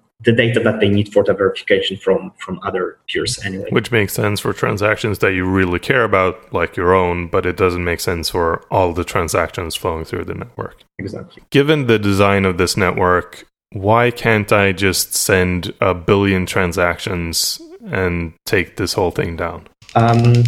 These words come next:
Speaker 1: you could. <laughs> I mean, you could send those transactions. You probably couldn't, uh, take the whole thing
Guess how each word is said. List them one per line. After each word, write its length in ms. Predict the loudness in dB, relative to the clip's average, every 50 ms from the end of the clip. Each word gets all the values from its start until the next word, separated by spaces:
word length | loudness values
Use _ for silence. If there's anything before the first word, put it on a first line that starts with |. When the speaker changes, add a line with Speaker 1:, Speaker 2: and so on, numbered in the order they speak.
| 2 2
Speaker 1:
you 240 | 2 2 2 4 4
could. 140 | 2 2
<laughs> 340 | 2 -2 -4 -2 -2 0 0
I 1300 | 2 2 2 4 2 2 2 0 -2 -4 -6 -8 -12 -14 -10 0 0 2 2 2 0 -2 -6 -6 0 0 2
mean, 180 | 2 2 0 0
you 280 | -2 2 2 2 2
could 380 | 4 2 0 2 0 -4 -6 -4 0
send 340 | 2 2 2 2 2 2
those 160 | 2 2 2 0
transactions. 680 | 0 2 2 4 2 2 0 -2 -2 -2 -2 2 2
You 120 | 4 4
probably 340 | 6 4 4 4 4 2 2
couldn't, 500 | 4 4 4 4 4 2 2 0 -2 -2
uh, 300 | 0 0 0 0 -2 -4
take 280 | -2 2 0 2 2 2
the 80 | 0 2
whole 240 | 2 0 0 -2
thing 180 | -8 -10 -10